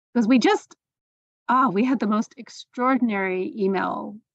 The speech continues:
correspondence between Felicia and I over the months. Um, just getting up at first in the morning and just riffing on what we had done the day before, what we were thinking about. Um,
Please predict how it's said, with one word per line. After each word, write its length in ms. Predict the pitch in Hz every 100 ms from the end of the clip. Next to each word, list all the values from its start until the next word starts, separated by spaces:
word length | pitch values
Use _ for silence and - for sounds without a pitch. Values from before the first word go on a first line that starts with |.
| _
correspondence 800 | - 175 165 - 143 151 - 185
between 360 | - 175 185 180
Felicia 420 | - 196 190 -
and 140 | 202
I 320 | 190 196 202 - _ _ _ _
over 220 | 220 190
the 100 | 190
months. 520 | 180 170 175 - - - _ _ _ _ _ _ _ _
Um, 500 | 196 175 170 180 185 _ _ _ -
just 360 | 302 - -
getting 260 | 254 254 226
up 160 | 226
at 80 | 240
first 260 | - 226 -
in 60 |
the 80 | 202
morning 400 | 196 208 220 185
and 100 | 165
just 240 | 185 185 220
riffing 420 | 196 220 202 180
on 420 | 170 180 180 180 - _
what 220 | 190 208
we 100 | 196
had 140 | 190
done 200 | 170 185
the 60 | 185
day 160 | 180 180
before, 580 | 185 - 247 240 220
what 200 | 190 185
we 100 | 190
were 140 | 175 180 -
thinking 320 | 220 220 208
about. 440 | 196 190 185 196 _ _ _ _ _ _ _ _ _ -
Um, 560 | 180 170 165 170 202